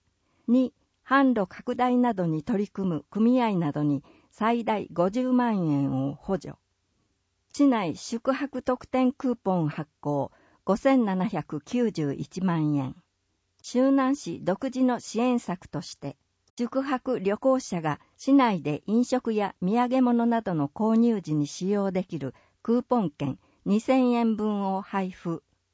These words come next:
農産物直売所等活動継続支援七百二十万円。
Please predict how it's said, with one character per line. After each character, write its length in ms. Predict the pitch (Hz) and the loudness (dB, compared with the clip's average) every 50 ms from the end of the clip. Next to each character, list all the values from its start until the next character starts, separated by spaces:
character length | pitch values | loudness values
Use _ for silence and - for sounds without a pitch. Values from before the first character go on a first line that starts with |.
| _ _ _ _ _ _ _ _ _ _ _ _ _ _ _ - | _ _ _ _ _ _ _ _ _ _ _ _ _ _ _ -4
農 220 | - 202 226 262 269 | -2 0 2 2 0
産 320 | - - 277 269 254 233 | 0 0 2 2 2 2
物 260 | 185 175 - 175 160 - - | 0 -4 -8 -10 -10 -6 -4
直 260 | 170 185 - 247 226 | -4 -4 -4 -4 0
売 240 | 240 254 254 247 233 | 0 0 0 0 0
所 140 | 240 226 | -2 -4
等 440 | - _ - - 220 196 151 131 - _ | -4 _ -4 -2 -2 0 -2 -4 -6 _
活 320 | - 202 185 - - 254 | -10 -10 -8 -6 -6 -2
動 200 | 226 254 247 - | 0 0 0 0
継 280 | - - - 233 247 247 | -2 -4 -2 -2 -2 0
続 260 | 220 247 240 - 220 | -2 -2 -4 -4 -8
支 220 | 220 - - 202 196 | -10 -8 -6 -4 -4
援 220 | 165 135 139 - _ _ _ _ _ - | -2 -2 -4 -6 _ _ _ _ _ -4
七 240 | 175 190 233 262 | -2 0 0 0
百 240 | 277 285 220 - - | 0 0 -2 -2 -2
二 200 | 151 147 156 165 | 0 2 2 0
十 240 | 170 190 202 214 208 | 0 -2 -2 -2 0
万 400 | 208 208 196 185 175 151 139 135 | 0 0 -2 -2 0 0 -2 -2
円。 160 | 120 - 139 | -4 -6 -10